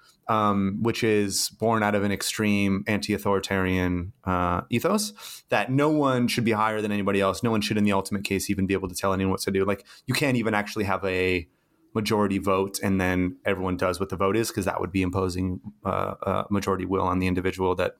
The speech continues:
that didn't want to do that thing. So there's no, there's no hierarchies whatsoever. And often this means that no one is allowed to represent, um, the group. No one's, no, no one will be a permanent spokesman. There's a deep suspicion of representation,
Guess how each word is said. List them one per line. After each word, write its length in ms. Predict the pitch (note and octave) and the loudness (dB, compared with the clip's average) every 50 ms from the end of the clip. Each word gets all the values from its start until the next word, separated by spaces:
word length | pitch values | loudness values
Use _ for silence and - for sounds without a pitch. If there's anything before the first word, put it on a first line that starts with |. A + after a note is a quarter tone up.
| - - | -12 -8
that 80 | G#2 | -6
didn't 200 | G2 G2+ F#2+ F#2+ | -4 -2 -2 -2
want 120 | F#2+ G2 - | -2 -4 -6
to 100 | - - | -4 -2
do 120 | G2+ G2 | 0 0
that 180 | G#2 A2+ A#2+ - | 0 0 0 0
thing. 180 | D3+ E3 F#3+ - - - - - - | 0 -2 -2 -4 -8 -14 -18 -10 -6
So 100 | - - | -2 0
there's 200 | E3 D3 C3+ B2+ | 0 0 0 2
no, 500 | C#3+ D#3 D3+ D3 C#3+ C#3 C3 B2 A#2 - _ _ _ _ _ _ _ | 2 2 4 4 4 4 2 2 0 -4 _ _ _ _ _ _ _
there's 240 | - B2 A#2+ - A2+ | 0 0 2 2 2
no 460 | A#2+ A#2 A#2 A#2 A2+ A2+ A2 G#2 G2 | 2 2 4 4 4 4 4 2 2
hierarchies 520 | - A#2 A2+ A2 G#2+ G#2 G2+ - G#2 G#2 | 2 2 2 2 2 0 -2 -4 -6 -4
whatsoever. 440 | - A2+ - E3+ G3 G3+ G3 F3 D#3 | -2 0 2 4 2 4 4 2 2
And 80 | B2+ B2 | 2 2
often 240 | A#2+ A#2 - B2+ | 2 0 0 -2
this 180 | A#2+ A2 - - | -4 -4 -4 -4
means 140 | A#2 G#2+ G#2+ | -4 -4 -2
that 80 | A2+ | 0
no 100 | A2+ G#2+ | 0 2
one 140 | G#2+ G#2+ G#2 | 2 4 2
is 80 | G2+ G2+ | 2 2
allowed 180 | G#2 G2+ G2 - | 2 0 0 0
to 120 | - - | -2 -4
represent, 720 | G2 G2 F#2 - G2 F2+ F#2+ F#2 F2+ F2+ F2+ - - - - _ _ _ _ _ _ _ _ _ _ - - | -2 -2 -2 -4 -6 -4 -2 -2 -2 -2 -4 -6 -8 -10 -12 _ _ _ _ _ _ _ _ _ _ -8 -4
um, 460 | G2 F#2 F2+ F2 F2 F2 F2 - - _ | -2 0 0 0 -2 -2 -4 -6 -8 _
the 80 | - G#2+ | -4 -2
group. 340 | G2+ C3+ D3 C#3+ C#3 C#3 - | 0 2 2 2 2 0 0
No 120 | A2 G#2 | 0 0
one's, 260 | G2+ G2+ F#2+ F#2+ - | 2 2 2 0 0
no, 220 | - A2+ A2 A2 A2 | 0 0 0 0 0
no 140 | A#2 A#2 A#2+ | 0 2 2
one 100 | B2 A#2+ | 2 2
will 60 | A2+ | 2
be 140 | G#2 A2+ A2 | 2 2 2
a 40 | G#2 | 2
permanent 380 | G2+ - A2 G#2 G#2 G#2 G#2 | 2 0 0 2 2 2 0
spokesman. 580 | - - G2+ G2 F#2+ - - G#2 G2 F#2+ F#2 - - - - - | 0 0 0 -2 -2 -2 -2 -2 0 0 -2 -4 -8 -20 -12 -6
There's 180 | - G#2+ G#2+ G#2 | -2 -2 0 0
a 60 | G#2 | 0
deep 160 | - A#2 A2 | 0 0 0
suspicion 480 | - - G#2 - - G#2+ G#2 - - G#2+ | 0 0 -2 0 0 -2 -2 -2 -2 0
of 60 | G2 | 0
representation, 920 | G2+ F#2+ - - F#2 F#2+ F#2+ F2 G#2+ G2+ F#2+ - - G2+ F#2+ F#2 F2+ F2+ F2+ | 0 0 0 -2 -4 -2 -2 0 0 0 0 0 0 -2 0 0 0 -2 -4